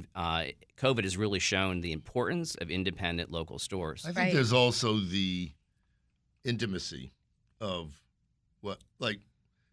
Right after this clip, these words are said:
Speaker 2: remember Magruder's? I grew up, uh, just below Chevy Chase Circle.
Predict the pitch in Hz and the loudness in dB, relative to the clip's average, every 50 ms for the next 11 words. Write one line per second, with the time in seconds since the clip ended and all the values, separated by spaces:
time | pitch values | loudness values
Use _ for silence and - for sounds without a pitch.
0 | _ _ - 123 131 135 131 127 123 117 110 98 123 135 131 127 113 131 127 123 | _ _ -2 2 4 4 4 4 2 2 2 2 4 4 4 4 4 4 2 4
1 | 113 131 127 117 104 - - _ - 107 101 98 95 95 92 90 - _ - 110 | 4 4 2 2 0 -2 -8 _ -4 0 0 2 2 0 -2 -4 -12 _ -12 -12
2 | - - - 101 95 95 92 - - 104 87 95 - - 92 82 - - 120 123 | -10 -10 -8 -6 -6 -6 -4 -4 -4 -4 -4 -6 -8 -8 -10 -10 -8 -8 -8 -8
3 | 120 - 90 85 82 | -8 -8 -10 -10 -10